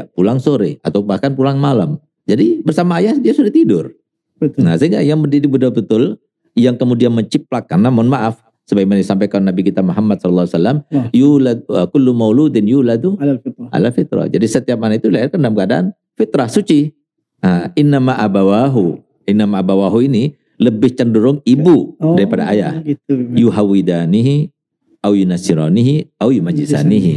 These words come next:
Speaker 1: gitu loh. Nah, jadi, eh, ketika kita melihat bagaimana kumpulnya atau interaksi daripada anak itu bersama ibu itu lebih banyak, sampai enam puluh sampai tujuh puluh lima persennya.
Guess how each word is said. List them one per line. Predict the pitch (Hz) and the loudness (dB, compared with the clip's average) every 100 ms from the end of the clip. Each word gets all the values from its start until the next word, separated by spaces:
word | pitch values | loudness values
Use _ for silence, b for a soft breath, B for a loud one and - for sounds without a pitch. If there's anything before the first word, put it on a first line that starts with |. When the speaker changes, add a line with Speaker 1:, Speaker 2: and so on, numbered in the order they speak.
| - | -4
Speaker 1:
gitu | 67 | -8
loh. | 65 _ _ _ | -10 _ _ _
Nah, | - | -4
jadi, | 78 110 170 - _ _ _ - | -2 0 0 -2 _ _ _ -6
eh, | 123 120 120 120 | -2 0 0 0
ketika | 120 147 180 180 156 127 117 _ _ _ _ - | 0 -2 0 -2 -2 -2 -8 _ _ _ _ -2
kita | 143 151 | 0 0
melihat | 135 160 180 - 113 _ - | 0 2 2 2 -2 _ -2
bagaimana | 110 113 123 120 117 120 156 165 85 - _ _ _ _ _ _ _ _ | 0 2 0 0 0 0 0 0 -2 -6 _ _ _ _ _ _ _ _
kumpulnya | 127 131 127 170 139 90 76 - - | 0 0 2 2 2 0 -4 -12 -8
atau | 98 120 117 113 | -6 0 -2 0
interaksi | 117 107 120 - - 135 | -2 -2 -4 -4 0 0
daripada | 95 95 92 98 98 | 2 0 0 -2 -2
anak | 98 104 101 | -2 -2 0
itu | 95 - 143 | -2 -2 -2
bersama | 107 196 202 | 0 0 0
ibu | - 82 - | 0 0 0
itu | 175 180 | 0 -2
lebih | 92 80 | 0 0
banyak, | 85 113 87 - | 0 0 -2 -2
sampai | 95 78 78 117 139 160 - - | -2 -2 -2 -2 0 -2 -4 -2
enam | 104 98 | 0 0
puluh | 87 95 131 | 0 0 0
sampai | 101 104 | 0 -2
tujuh | 98 98 | 0 0
puluh | 90 | 0
lima | 90 | -2
persennya. | 82 98 98 95 | -4 -2 0 -2